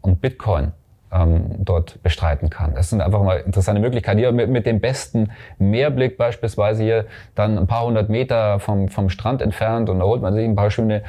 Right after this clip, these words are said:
Kokosnüsse und, und, äh, ja, ähm, geht ein bisschen mit den, äh, Freunden und Bekannten dorthin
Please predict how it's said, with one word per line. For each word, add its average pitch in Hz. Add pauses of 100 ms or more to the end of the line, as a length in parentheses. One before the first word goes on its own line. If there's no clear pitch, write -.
(160)
Kokosnüsse 123
und, 90
und, 107
äh, 98
ja, 107 (380)
ähm, 101
geht 104
ein 104
bisschen 107
mit 92
den, 101
äh, 95
Freunden 123
und 101
Bekannten 113
dorthin 113